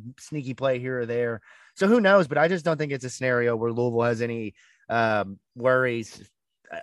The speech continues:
overall and, and really just dominating. That's just, that's just where I keep coming back to at the end of the day. Um, and so big factors to win the game for Louisville. Louisville wins this game if they do a couple of things. It starts with protecting Malik. If they give Malik the time to throw,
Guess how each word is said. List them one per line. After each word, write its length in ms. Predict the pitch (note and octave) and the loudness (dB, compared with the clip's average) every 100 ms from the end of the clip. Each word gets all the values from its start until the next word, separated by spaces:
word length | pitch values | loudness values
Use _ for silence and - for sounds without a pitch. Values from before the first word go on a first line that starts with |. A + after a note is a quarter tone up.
| - - | -10 -6
overall 560 | C3 A#2 A2+ A2+ G#2+ | -4 -2 0 0 -2
and, 100 | G#2+ G#2 | -4 -8
and 260 | A2 G#2+ | -8 -6
really 180 | A#2 A2 | -4 -4
just 180 | G2+ F#2+ | -4 -6
dominating. 480 | F#2 F#2 E2 D#2+ E2 | -6 -6 -8 -10 -4
That's 220 | A2+ - | -4 -4
just, 200 | A#2+ - - - | -12 -16 -12 -2
that's 180 | D#3 | -2
just 180 | - C3+ | -2 -4
where 80 | A#2+ | -2
I 80 | G#2 | -2
keep 160 | A2+ | -4
coming 180 | G#2+ G#2 | -8 -8
back 200 | F2+ F2+ | -6 -8
to 100 | - | -8
at 60 | F#2 | -10
the 80 | F#2 | -8
end 80 | |
of 60 | F2+ | -10
the 60 | F2 | -6
day. 240 | F#2+ F2+ - - _ | -4 -6 -8 -20 _
Um, 180 | B2 B2+ | -2 0
and 120 | F3 | 0
so 160 | E3+ F#3+ | 4 4
big 280 | D3+ A3 G#3 | 6 4 6
factors 420 | G#3+ G3 F3+ D#3 | 2 0 -2 -8
to 80 | D#3+ | -4
win 160 | D#3 | -2
the 80 | D3+ | -2
game 220 | C3+ C3 | -4 -8
for 100 | A#2 | -6
Louisville. 300 | A2+ A2+ A2 | -4 -2 0
Louisville 280 | A#2 F3 F3 | 2 4 4
wins 220 | D3+ D3+ | 2 0
this 200 | C3+ C3+ | -2 -6
game 360 | - C#3 C3+ C3 | -4 -2 -2 -4
if 240 | B2 B2 | 0 0
they 140 | - B2+ | 0 -4
do 120 | B2 | -2
a 60 | A#2 | -2
couple 260 | A2+ G#2 | -4 -4
of 100 | G2+ | -6
things. 380 | - F#2 D#2+ D#2 | -6 -10 -10 -12
It 120 | - A2 | -10 -4
starts 360 | - D#3+ D3 | 4 4 4
with 320 | C#3 C#3 B2+ - | 0 0 -2 -6
protecting 420 | C3 C3 A#2+ A2+ | -6 -4 -6 -10
Malik. 320 | G#2+ G2+ D#2 | -10 -10 -10
If 100 | G2 | -10
they 160 | G2 C3+ | -4 -2
give 160 | C3+ C3 | -2 -4
Malik 340 | B2+ B2+ A#2+ | -4 -6 -8
the 80 | A#2 | -8
time 220 | A#2+ C3 | -4 -4
to 60 | C3+ | -6
throw, 460 | B2 B2+ A#2+ A2+ | -6 -4 -2 -4